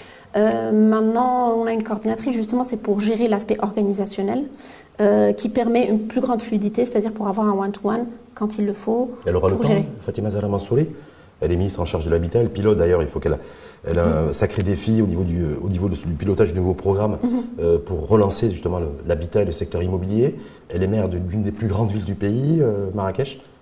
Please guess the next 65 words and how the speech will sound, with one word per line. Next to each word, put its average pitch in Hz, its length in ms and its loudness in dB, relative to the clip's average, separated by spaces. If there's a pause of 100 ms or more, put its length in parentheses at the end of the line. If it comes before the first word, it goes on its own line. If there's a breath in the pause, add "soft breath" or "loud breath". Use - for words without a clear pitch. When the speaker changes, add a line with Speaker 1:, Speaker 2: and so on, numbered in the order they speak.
Speaker 1:
Mhm. 214 120 -2
Speaker 2:
Elle - 60 -4
va 95 80 2
avoir 98 140 2
le 101 60 -2
temps 131 120 0
de 127 60 -2
coordonner 110 400 2
encore 110 220 0
des, 98 240 2 (400 loud breath)
des 92 220 2
actions 110 480 -2
et 85 200 0 (100)
Speaker 1:
Elle 233 80 4
aura 240 160 2
le 107 60 -2
Speaker 2:
de 98 40 -2
Speaker 1:
temps 104 80 6
parce 104 40 4 (100)
que 104 40 4
Speaker 2:
gouvernance 120 220 4
Speaker 1:
c'est 233 60 0
une 107 60 2
Speaker 2:
d'un 104 40 4
Speaker 1:
très, - 80 4
Speaker 2:
parti. 214 200 0
Speaker 1:
très 220 100 2
bonne, 220 80 -2 (300)
je - 100 -14
vais 240 40 -2
vous 214 120 -2
dire 226 160 -4
une 208 100 0
chose, 165 260 -6
elle 202 120 0
aura 214 140 0
le 214 60 -2
temps 254 140 -2
parce - 160 -6
que 214 80 -6
c'est 214 140 -4
une 214 80 0
très, 254 160 -8
très 240 120 -8
bonne 214 160 0
gestionnaire, 202 480 -6 (300)
Speaker 2:
Mhm. 107 240 -4
Speaker 1:
tout - 100 -6
d'abord. 214 380 -4 (340 loud breath)
Et 226 80 0
c'est 226 140 -2
quelqu'un 226 380 0
qui, 214 380 0 (360)
euh, 214 760 2
qui 214 140 -4
fait 226 120 0
confiance 226 400 -6
aux 226 40 -4
jeunes, 233 220 0
qui - 160 -8
fait 214 100 -4
confiance 220 360 -4
en 220 40 -4
ses 214 220 0
équipes. 214 320 -4